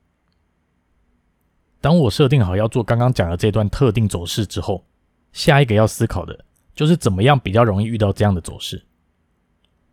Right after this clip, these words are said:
大部分的走势不会凭空而来，在发展成想要的走势之前，都会有一些端倪。而这个端倪就是让你先察觉到，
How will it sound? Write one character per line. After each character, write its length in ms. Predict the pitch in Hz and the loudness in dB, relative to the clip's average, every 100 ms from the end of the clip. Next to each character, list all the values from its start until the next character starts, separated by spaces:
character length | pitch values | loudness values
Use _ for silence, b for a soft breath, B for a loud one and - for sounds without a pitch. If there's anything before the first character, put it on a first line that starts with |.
| _ _ _ _ - | _ _ _ _ -2
大 160 | 160 | 0
部 120 | 165 | 2
分 120 | 156 160 | 4 2
的 80 | |
走 160 | 104 87 | 2 -4
势 160 | - 107 | -2 -2
不 140 | 101 | 2
会 80 | 113 | 0
凭 200 | - 92 | 0 0
空 200 | 104 92 | 0 0
而 80 | 87 | -4
来， 200 | - - _ _ _ _ | -10 -14 _ _ _ _
在 140 | - 156 | -2 -2
发 220 | - 156 | 0 2
展 160 | 147 98 | 2 2
成 160 | 117 | 0
想 180 | - 98 | 0 2
要 100 | 120 | 2
的 60 | 107 | 2
走 180 | 90 | -4
势 160 | 85 104 | -6 -6
之 120 | 98 | -4
前， 220 | 90 87 - _ _ | -6 -10 -14 _ _
都 140 | 120 | 0
会 140 | 117 104 | 2 2
有 60 | |
一 40 | 87 | 0
些 120 | 98 | -2
端 260 | - 90 92 | 0 -2 -2
倪。 180 | 80 - _ _ _ _ _ _ _ _ _ | -6 -16 _ _ _ _ _ _ _ _ _
而 120 | - 120 | -6 -2
这 100 | 170 | 0
个 80 | |
端 240 | 165 147 147 | 2 2 2
倪 120 | 104 | 2
就 120 | 135 | 0
是 100 | 127 | 0
让 180 | 139 107 | 2 0
你 60 | 87 | 0
先 180 | 117 | -2
察 260 | 127 - 92 | -2 -4 -4
觉 120 | 95 | -2
到， 200 | 101 95 | -4 -6